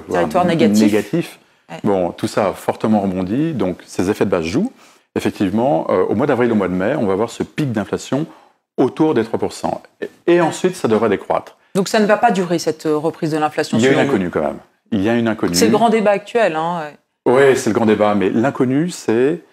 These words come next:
Speaker 1: euh, comment va s'investir toute cette ép-, toute cette épargne accumulée. Et ça, c'est une, quelque chose d'assez frappant, hein, dans les économies, euh, développées, que ce soit aux États-Unis ou en zone euro. On a eu une accumulation d'épargne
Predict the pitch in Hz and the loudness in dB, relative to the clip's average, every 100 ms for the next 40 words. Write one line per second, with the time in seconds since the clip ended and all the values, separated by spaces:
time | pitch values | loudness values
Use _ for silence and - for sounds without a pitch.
0 | _ _ _ _ _ 98 95 92 90 92 | _ _ _ _ _ -2 0 -2 -2 -6
1 | - _ _ _ _ _ - 156 143 113 | -10 _ _ _ _ _ -2 0 0 0
2 | 117 104 - 151 - - 120 98 - _ | 0 -2 -2 -4 -4 -6 -4 -4 -6 _
3 | _ _ - 120 - 117 127 113 101 101 | _ _ -16 -14 -6 -4 -2 -2 -4 -4
4 | 80 85 _ _ _ _ - - 110 - | -4 -6 _ _ _ _ -6 -2 -2 0
5 | 151 - 101 92 85 87 87 - - _ | -4 -2 -2 -2 0 -2 -4 -12 -20 _
6 | _ - - 120 92 - - - - 147 | _ -10 -4 -4 -4 -6 -6 -4 -2 -2
7 | 120 104 104 87 85 - 101 92 98 95 | -2 -2 -2 -2 -4 -4 -4 -2 -2 -2
8 | 82 87 87 151 - - 90 98 - 113 | -2 -2 -2 -2 -4 -4 -4 -2 -2 -2
9 | 107 107 107 107 - 101 92 92 87 90 | 0 0 0 0 -2 -2 -2 -2 -2 -2
10 | 143 165 - _ _ _ - 104 104 113 | -2 -6 -18 _ _ _ -6 -2 0 2
11 | 98 92 95 95 147 151 151 127 113 - | 0 0 -2 0 -2 -2 -2 -2 -2 -2
12 | 101 - 107 135 127 80 | -2 -2 -2 -2 -2 -4